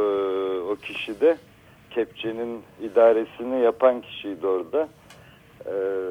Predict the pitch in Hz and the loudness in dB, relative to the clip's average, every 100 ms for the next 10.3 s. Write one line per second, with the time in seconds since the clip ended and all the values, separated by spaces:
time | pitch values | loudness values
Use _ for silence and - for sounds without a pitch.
0 | 92 92 101 123 131 117 - 101 104 123 | -10 -14 -4 0 0 -2 -8 -12 -8 -6
1 | 147 135 139 113 117 113 113 120 107 117 | -6 -8 -6 2 6 6 4 -4 -4 0
2 | 127 127 120 120 - 127 131 131 123 131 | 2 4 0 -6 -12 -6 0 0 0 -4
3 | 120 - 131 131 - 131 131 131 135 - | -6 -6 4 4 4 -2 0 4 4 4
4 | - 151 123 - 131 131 123 143 165 - | -8 -8 -10 -12 2 4 4 0 -6 -8
5 | - - - 110 120 120 113 110 107 107 | -20 -20 -6 -4 0 2 2 4 2 2
6 | 104 101 98 135 143 - - 120 117 113 | 0 -2 4 6 6 0 -2 4 6 6
7 | 110 117 - 127 127 - 123 127 127 131 | 4 0 0 -4 -4 0 2 2 2 -2
8 | 131 123 110 127 147 156 139 143 143 127 | -2 -4 -8 0 4 8 10 10 8 2
9 | 127 139 139 127 107 - 104 95 90 87 | 0 4 4 2 -2 2 4 4 0 -8
10 | 90 98 | -2 -2